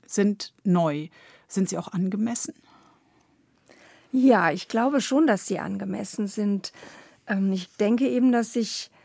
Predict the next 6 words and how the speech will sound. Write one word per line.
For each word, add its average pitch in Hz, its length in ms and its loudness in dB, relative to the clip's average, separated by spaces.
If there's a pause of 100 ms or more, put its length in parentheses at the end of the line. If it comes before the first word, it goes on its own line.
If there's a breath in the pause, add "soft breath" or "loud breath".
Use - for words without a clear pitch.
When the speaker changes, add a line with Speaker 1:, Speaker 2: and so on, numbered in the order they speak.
(300 soft breath)
Speaker 2:
ähm, 208 440 0 (160)
in 262 340 8
diesem 226 320 2
Thema 254 380 2
Flucht, - 640 -4
äh, 208 300 -6